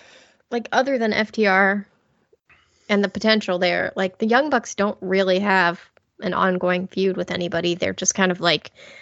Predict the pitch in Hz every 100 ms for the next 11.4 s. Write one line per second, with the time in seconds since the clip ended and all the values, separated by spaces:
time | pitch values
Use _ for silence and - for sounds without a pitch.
0 | - - 202 190 185 190 - 202 202 196
1 | 220 214 - 214 - 226 190 - - 185
2 | - 190 - 202 180 175 - 220 190 175
3 | 208 _ _ - 190 190 - - - -
4 | _ _ _ _ _ _ - - - 208
5 | - 190 175 - 208 175 185 - _ _
6 | _ _ - _ _ _ - 196 190 -
7 | - 196 208 190 185 175 - - 220 214
8 | 165 165 175 - 196 - 196 - 185 -
9 | 208 _ _ _ _ _ _ _ _ -
10 | 175 170 185 190 175 190 175 180 175 170
11 | 165 170 196